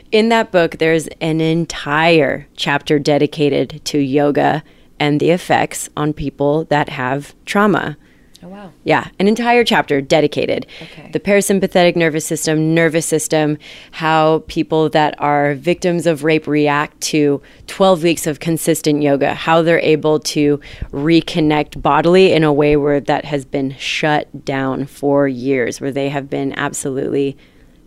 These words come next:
Speaker 1: paralyzed. It's incredible.
Speaker 2: Did you read this book,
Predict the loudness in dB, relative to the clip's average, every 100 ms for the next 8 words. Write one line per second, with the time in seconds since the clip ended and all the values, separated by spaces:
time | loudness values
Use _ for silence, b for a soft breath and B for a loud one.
0 | _ -12 0 4 4 2 0 -4 -6 -10
1 | -14 b b b b -2 2 2 4 0
2 | 0 -4 -4 -6 -10 -8 -8 -6 -8 -10
3 | -16 -8 -8 -8 -14